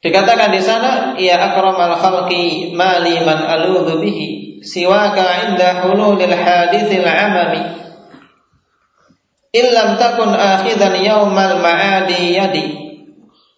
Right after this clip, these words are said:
fadlan wa illa fakul ya zallatal qadami. Fa inna min judika dunya wa dharrataha, wa min ulumika ilmul lawhi wal qalami."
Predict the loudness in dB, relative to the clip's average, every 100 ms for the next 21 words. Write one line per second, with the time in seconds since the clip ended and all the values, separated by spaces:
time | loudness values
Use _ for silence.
0 | _ 0 2 2 2 0 0 0 0 2
1 | 0 2 2 2 0 0 0 0 0 0
2 | 0 -2 0 -2 -2 -2 -2 -2 -2 0
3 | -2 -6 -12 -16 -20 -20 -20 _ _ _
4 | _ _ _ 2 4 2 2 2 2 0
5 | 0 2 4 2 2 0 0 0 0 2
6 | 2 2 2 2 2 2 2 0 0 0
7 | 0 -4 -4 -10 -12 -2 2 2 2 0
8 | 0 2 2 2 0 0 0 0 -2 -2
9 | -2 0 0 -2 0 0 0 0 -2 -2
10 | -2 0 0 0 -2 -6